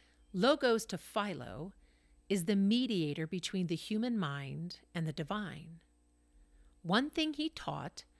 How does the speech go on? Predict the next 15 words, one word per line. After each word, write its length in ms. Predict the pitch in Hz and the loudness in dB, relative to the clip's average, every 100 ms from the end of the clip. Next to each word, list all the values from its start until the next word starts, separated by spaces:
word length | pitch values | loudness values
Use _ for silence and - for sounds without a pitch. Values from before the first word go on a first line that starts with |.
| _ _ _ | _ _ _
was 140 | 202 175 | -2 2
that 200 | 185 - | 0 2
intermediary 1120 | 247 285 - 277 226 202 240 233 214 196 214 | -2 -2 -4 -2 0 2 0 0 0 -2 -4
beings 520 | 175 175 147 143 175 | -4 -4 -4 -4 -6
were 140 | 180 175 | -2 0
necessary 760 | 185 269 - 165 - 143 143 160 | 2 0 -2 -4 -4 -4 -4 -4
to 160 | - | -4
bridge 460 | 143 165 196 185 - | -6 0 0 0 -2
this 220 | 170 - | -4 -2
enormous 800 | 175 143 139 147 165 226 330 330 | -4 -2 -2 0 2 2 2 0
gap 420 | - 170 135 160 - - - - | -2 -2 -2 -4 -10 -20 -20 -10
between 380 | - 185 196 170 | -4 -2 0 0
God, 420 | 143 160 156 196 | 0 2 2 2
who's 220 | 208 269 - | 2 -2 -2
spiritual, 800 | - 349 240 - 190 175 226 | -2 0 0 0 -4 -2 -4